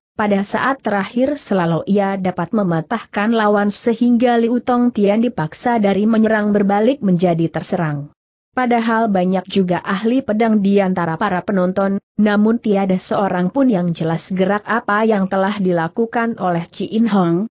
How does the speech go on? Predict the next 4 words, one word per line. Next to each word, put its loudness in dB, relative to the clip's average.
Kalau 2
para -2
penonton 0
terheran-heran, 0